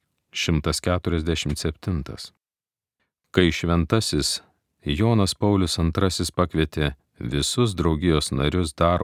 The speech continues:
uoliau skatinti šį pamaldumą, labiau nei bet kada atitinkantį mūsų laikų lūkesčius, jis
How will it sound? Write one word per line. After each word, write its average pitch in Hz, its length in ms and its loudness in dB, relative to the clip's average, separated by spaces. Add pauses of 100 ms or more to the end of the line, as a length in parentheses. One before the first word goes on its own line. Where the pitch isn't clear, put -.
(120)
uoliau 80 400 0
skatinti 82 800 -4
šį 92 240 -4
pamaldumą, 69 600 0 (480)
labiau 113 400 4
nei 98 180 4
bet 78 320 0
kada 69 400 0 (100)
atitinkantį 80 880 0
mūsų 85 440 0
laikų 71 420 -2
lūkesčius, 101 720 -2
jis 101 340 4